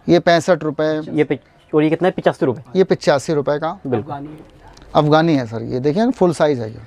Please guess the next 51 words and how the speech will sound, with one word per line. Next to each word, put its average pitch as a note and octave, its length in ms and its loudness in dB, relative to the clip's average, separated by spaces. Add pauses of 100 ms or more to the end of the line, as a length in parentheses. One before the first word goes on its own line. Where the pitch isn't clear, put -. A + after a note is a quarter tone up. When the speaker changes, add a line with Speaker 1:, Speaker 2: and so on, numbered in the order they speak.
(220)
Speaker 2:
अच्छा, C3 180 0
ये C3 40 4
फुल B2+ 180 0
साइज G#2 240 -2
है, G2 60 -4
ये G2+ 60 0
देखिए। G2+ 260 -6
Speaker 1:
हाँ, G#2+ 140 -4
बिल्कुल, A2 340 -4
बिल्कुल। A3 380 0
Speaker 2:
अच्छा, G#3 120 4
Speaker 1:
आप G3 60 2
Speaker 2:
नीचे G3 60 4
Speaker 1:
इसकी F3+ 140 0
Speaker 2:
ये F3+ 120 2
थोड़ा F3+ 240 2
सा F#3 60 4
Speaker 1:
लेंथ E3 100 -4
Speaker 2:
इसको D#3+ 180 -2
अफगानी E3+ 400 0
पैटर्न E3 260 -2
दे D#3 60 -6
दिया C3+ 120 -2
Speaker 1:
हाँ, - 140 2
Speaker 2:
यहाँ A#2+ 120 0
Speaker 1:
ये G#3+ 60 4
Speaker 2:
पे - 60 0
नीचे। F#3+ 140 2
Speaker 1:
बैलून A#3+ 180 2
पैटर्न D#3+ 320 -2
हो C#3 140 -8
गया G3+ 140 -6
ना, E4+ 100 -2
तो - 60 -4
Speaker 2:
बिल्कुल, C#3 200 -2
Speaker 1:
इसको - 120 -6
Speaker 2:
बिल्कुल। E3+ 160 2
Speaker 1:
अफगानी E3 240 0
बना C3+ 240 -6
देते B2+ 260 -12
हैं। A#3+ 140 -4 (560)
तो G3+ 80 4
अब G3 240 2
मैं G#3 160 2
आपको G3+ 280 2
दिखाऊंगा F#3+ 580 -2 (380)
अपनी G#3+ 200 -4
बॉक्स F3 320 2
की G#3 120 0
आइटम D3+ 300 -2
है। C4+ 100 -8